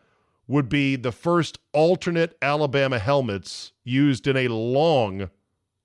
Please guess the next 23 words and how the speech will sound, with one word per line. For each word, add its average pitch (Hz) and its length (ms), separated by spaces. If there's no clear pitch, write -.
long 131 380
time, 151 300
if 147 120
ever. 180 280
I 135 80
don't 151 100
know 151 120
when 139 140
they've 131 120
ever 123 180
used 135 300
one 120 140
in 110 100
a 107 60
game, 127 300
but 110 200
man, 135 460
did 127 160
they 107 140
look 104 280
hot 127 500
as 107 540
shit. - 640